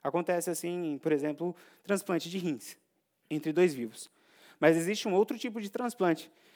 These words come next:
que é de uma pessoa morta para uma pessoa viva. E aí é um, estamos falando de um órgão bom que está saindo de um corpo morto para entrar em um outro corpo vivo. Acredito que essa analogia se aplica ao corpo de Cristo. Deus faz transplantes em seu corpo.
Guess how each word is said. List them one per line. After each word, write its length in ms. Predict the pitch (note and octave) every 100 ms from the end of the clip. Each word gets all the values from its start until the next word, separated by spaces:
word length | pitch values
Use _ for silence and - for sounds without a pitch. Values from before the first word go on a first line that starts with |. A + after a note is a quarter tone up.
| _
que 80 | -
é 40 | B2
de 80 |
uma 100 | C#3+
pessoa 280 | D#3+ F#3 A#3
morta 320 | G#3 G3+ A3+ C4
para 160 | G3
uma 120 | G3
pessoa 320 | G#3+ A#3+ A#3+ G3+
viva. 320 | D#3+ B2 A#2 - _ _ _ _ _ -
E 100 | C3+
aí 160 | C#3
é 60 | F#3
um, 260 | G#3+ F#3+ F3
estamos 280 | D#3 E3 -
falando 320 | D#3+ D3 B2+
de 100 | D3+
um 140 | D#3+
órgão 320 | C#3 D3+ G#3
bom 220 | G3 E3+ A3+ - _ _ -
que 80 | -
está 160 | D#3 F#3
saindo 280 | F#3+ F3+ F3
de 80 |
um 80 | F3
corpo 360 | E3 F3 F3 A3+
morto 340 | E3 E3+ - - - - -
para 120 | F3
entrar 320 | E3 - F3+
em 40 | F3
um 40 |
outro 240 | F3 A3+ E3+
corpo 280 | C#3+ -
vivo. 280 | A#2+ A2+ - _ _ _ _ _ -
Acredito 400 | D#3 B3+ C#4+ -
que 60 |
essa 160 | C4 C#4
analogia 360 | C4+ B3+ G#3
se 120 | C4+ C#4
aplica 240 | C#4 E4+
ao 40 |
corpo 220 | - C#4 G#3+
de 80 |
Cristo. 240 | G#3 G#3 G#3
Deus 300 | F#3 C#4+ -
faz 200 | B3 A#3+
transplantes 720 | - C4 - D#3+ D3+ - - _ _ _ _ _ _ _ _ _
em 100 | D#3+
seu 180 | D#3+ F3
corpo. 400 | - C3 A2 B2